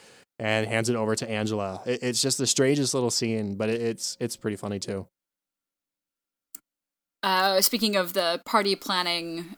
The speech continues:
Speaker 2: um, as far as Angela's sad little party goes, she had planned a slideshow of Toby,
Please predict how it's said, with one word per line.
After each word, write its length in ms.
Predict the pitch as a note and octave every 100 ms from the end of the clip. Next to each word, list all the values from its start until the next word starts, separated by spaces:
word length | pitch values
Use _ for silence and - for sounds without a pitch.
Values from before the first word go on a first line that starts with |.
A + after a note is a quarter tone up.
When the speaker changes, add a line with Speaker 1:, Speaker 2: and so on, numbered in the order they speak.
| -
Speaker 2:
um, 420 | F3 E3 D#3 C#3+ _ _ _ _ _ _ _ _ _ -
as 140 | G3
far 120 | A3
as 120 | F#3
Angela's 580 | F#3+ F#3 F3+ F3 E3 E3 -
sad 400 | - F3+ E3+ D#3
little 180 | E3+ E3+
party 280 | F#3 E3 E3+
goes, 420 | D#3+ D#3 D#3 -
she 580 | - - F3+ F3 E3 D#3+ -
had 240 | G3 F3+ -
planned 320 | G3 E3+ E3
a 40 |
slideshow 540 | - - A#3+ A#3+ G#3+ E3+
of 80 | D#3+
Toby, 400 | F3 D#3+ F3